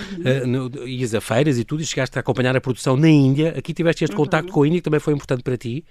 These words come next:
Speaker 2: Ah,
Speaker 1: Super importante.
Speaker 2: muito
Speaker 1: Eu
Speaker 2: importante.
Speaker 1: normalmente contextualizo sempre o meu início, eh, a parte em que eu comecei, eh, para além de já gostar da roupa velha, aquela parte em que eu comecei a ficar mais consciente da problemática toda da, da produção e da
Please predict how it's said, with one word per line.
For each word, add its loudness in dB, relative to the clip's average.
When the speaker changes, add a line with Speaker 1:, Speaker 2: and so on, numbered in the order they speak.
Speaker 2:
Ah, 0
Speaker 1:
Super -2
importante. -4
Speaker 2:
muito 2
Speaker 1:
Eu 0
Speaker 2:
importante. -6
Speaker 1:
normalmente 0
contextualizo -2
sempre -2
o 2
meu 2
início, 0
eh, 2
a -2
parte -2
em 0
que -2
eu 2
comecei, -2
eh, 0
para -2
além 2
de -4
já 2
gostar -2
da 0
roupa 0
velha, 0
aquela 0
parte -4
em -2
que -6
eu -2
comecei -2
a -12
ficar -2
mais -2
consciente -4
da 0
problemática 0
toda 0
da, 4
da 0
produção -2
e -6
da -2